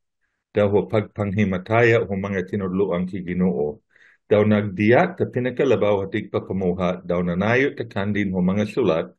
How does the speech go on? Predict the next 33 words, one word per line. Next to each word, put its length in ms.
paina 480
o 140
ng 80
mga 240
sinagoga 500
sa 140
Damasco, 440
ay 240
agad 240
madiyo 400
ha 160
iya 180
dapit. 360
Pagalagang 560
gihapon 480
ki 420
Saulo 480
sa 160
mga 220
nuluwas 420
diya, 240
di 160
ba? 220
Nanayo 480
ho 80
sulat, 540
paina 420
o 80
ng 140
mga 260
sinagoga 560
sa 140
Damasco, 680